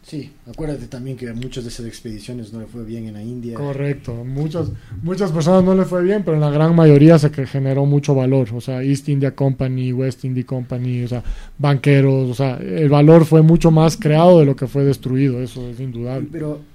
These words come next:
Speaker 1: una cosa más, ¿por qué Bitcoin y no Ethereum o Doge o cual-, o esas, o las otras cien que mencionaste?
Speaker 2: Ajá. A ver,
Speaker 1: Es
Speaker 2: y
Speaker 1: por, por el, por el que pega primero, pega dos veces, eso me dijiste.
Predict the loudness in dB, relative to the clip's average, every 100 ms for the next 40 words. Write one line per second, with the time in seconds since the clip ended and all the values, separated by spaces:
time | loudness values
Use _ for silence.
0 | _ -10 -10 -10 -10 -12 -12 -14 -14 -12
1 | -6 -6 -6 -8 -6 -6 -8 -8 -8 -8
2 | -8 -10 -12 -16 -18 -14 -10 -8 -10 -16
3 | -16 -18 -16 -16 -16 -20 -20 -20 -18 -16
4 | -14 -12 -14 -14 -14 -14 -14 -16 -16 -16
5 | -18 -18 -18 -14 -14 -14 -16 -20 -20 -20
6 | _ _ -20 -10 -4 -4 -4 -10 _ _
7 | _ -4 -4 -4 -10 -12 -12 -10 -8 -8
8 | -12 _ -10 -10 -10 -12 -14 -16 -14 -14
9 | -12 -12 -10 -10 -10 -10 -10 -10 -10 -8
10 | -10 -10 -20 -20 -20 -16 -12 -10 -12 -18
11 | -20